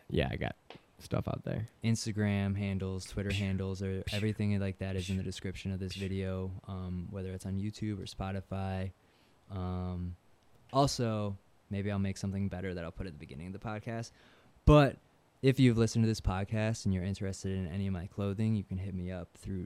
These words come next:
Speaker 2: direct messages on Instagram, or if you're shopping on my website, I'll make up a discount code specifically for this website. Let's maybe say, or this podcast, let's say, like, Tomcat three three three will be the discount code. So if you're listening to this podcast and you want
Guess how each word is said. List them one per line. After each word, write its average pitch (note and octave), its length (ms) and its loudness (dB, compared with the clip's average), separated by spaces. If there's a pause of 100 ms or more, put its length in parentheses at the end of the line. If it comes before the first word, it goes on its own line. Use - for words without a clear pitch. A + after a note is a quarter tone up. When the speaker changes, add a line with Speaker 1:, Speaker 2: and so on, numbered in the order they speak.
(160)
Speaker 2:
direct F#2+ 260 -6
messages G2 480 -4
on F2+ 160 -4
Instagram, C3 720 0
or A#2 360 4
if G#2 220 -4
you're G2+ 180 0
shopping G2 460 -4
on G2 60 0
my F#2 100 -2
website, F#2+ 640 -4
I'll F#2+ 80 -6
make G2 240 -2
up G2+ 160 -6
a F2+ 80 -4
discount G#2+ 480 -6
code A2+ 400 -6
specifically - 560 -10
for G2+ 100 -10
this G2 160 -8
website. G#2+ 920 -6
Let's G2 260 -12
maybe G2 260 -6
say, F#2 340 -10
or F2+ 180 -10
this F#2 140 -8
podcast, F#2+ 540 -8
let's F#2+ 140 -10
say, G2 200 -6
like, F#2 280 -8 (1040)
Tomcat G#2+ 540 0
three G#2 220 -2
three G2+ 240 -2
three F#2 280 -4
will E2+ 120 -6
be G2+ 120 -6
the F#2+ 100 -6
discount F2+ 460 -8
code. D#2 340 -10
So F#2+ 200 -2
if G2 120 -6
you're A2+ 100 0
listening A#2+ 280 0
to A#2 120 0
this - 80 -8
podcast G#2+ 480 -2
and G#2+ 80 -4
you G2 120 -2
want G2 320 -4